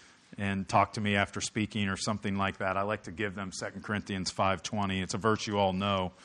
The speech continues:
But it says, "Therefore we are ambassadors for Christ, God making his appeal through us. We implore you on behalf of Christ, be reconciled to God." You see, just a couple of verses,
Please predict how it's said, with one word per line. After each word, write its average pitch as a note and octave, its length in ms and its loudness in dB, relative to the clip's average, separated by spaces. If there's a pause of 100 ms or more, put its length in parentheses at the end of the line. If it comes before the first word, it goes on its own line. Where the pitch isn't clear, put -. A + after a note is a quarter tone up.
(540)
But B2+ 120 8
it B2 80 2
says, C3 240 10
"Therefore C#3 400 10
we C3 140 10
are B2+ 200 10
ambassadors C3 760 8
for B2 140 2
Christ, - 640 0 (800)
God D3+ 400 12
making D3+ 500 4
his C#3 280 2
appeal A#2 760 6 (500)
through B2 360 6
us. G2 300 6 (1120)
We B2+ 140 8
implore C#3 460 8
you G#2+ 420 6 (600)
on A#2+ 180 6
behalf A#2 380 8
of A2+ 120 0
Christ, F#2+ 640 2 (340)
be G#2+ 140 2
reconciled F#2+ 880 4 (160)
to F#2+ 120 -4
God." F2+ 380 -2 (320)
You C#3 80 6
see, F#3 160 12
just E3+ 220 8
a C#3+ 40 6
couple F3 300 10
of C3+ 80 8
verses, C#3+ 400 8